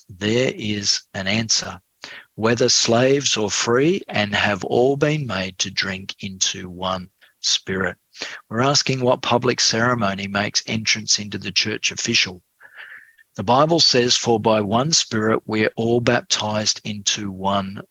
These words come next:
body." We can't be baptized into anything else. Friends, baptism is the official act which makes one a member of Christ's body, and his body is his church.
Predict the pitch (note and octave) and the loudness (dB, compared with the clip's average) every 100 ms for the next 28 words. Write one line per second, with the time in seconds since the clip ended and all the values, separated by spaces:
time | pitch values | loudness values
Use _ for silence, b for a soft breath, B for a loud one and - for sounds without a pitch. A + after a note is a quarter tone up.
0 | _ F#2+ - G3+ F#3+ F2 - _ _ _ | _ -8 0 2 2 -4 -10 _ _ _
1 | _ _ _ _ _ G2 - A#2+ C3 A#2 | _ _ _ _ _ -10 -2 -2 -2 0
2 | G#2+ - - G2 F#2+ - G2 F#2+ - F#2+ | 0 0 -2 -2 0 -2 -4 -8 -6 -8
3 | F2+ - F2+ F2+ G2+ F2+ - - _ B | -8 -12 -10 -6 -6 -4 -6 -8 _ B
4 | B B B B - B2+ C3 C3 B2 - | B B B B -2 0 2 0 -2 -2
5 | - B2 C3+ - E3 - D#3+ A#2+ G2 - | -2 0 0 0 0 0 0 0 0 -2
6 | - - A2+ - C3 C#3+ G#2 F#2+ - - | -4 -2 0 2 4 4 2 0 -4 -10
7 | G2+ - - G#2 G2+ - - G#2 G2 A2 | -4 -4 -2 0 0 -2 -4 -4 -4 -4
8 | G2 F#2 F#2+ G#2 - G2+ F#2+ - - A#2 | -6 -4 -6 -6 -6 -4 -2 -4 0 0
9 | A#2 G2 G2 G2+ B2 - G2+ G2 A2 - | 0 -4 -8 -6 -6 -2 -4 -2 -4 -6
10 | G2 - G2+ F#2 - D3 C3+ - - | -4 -2 0 0 2 2 0 -2 -8